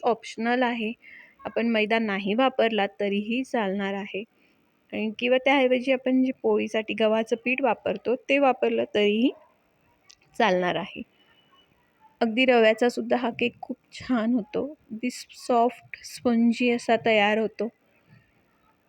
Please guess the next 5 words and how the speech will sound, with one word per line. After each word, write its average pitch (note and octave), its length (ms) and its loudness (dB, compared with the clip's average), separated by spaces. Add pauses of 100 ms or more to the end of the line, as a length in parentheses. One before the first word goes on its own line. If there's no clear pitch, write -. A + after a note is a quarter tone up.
(280)
तुम्हीही B3 360 2
एकदा G#3 220 0
करून G#3 420 0
बघा G3 260 -2 (1200)
आणि G#3 380 -2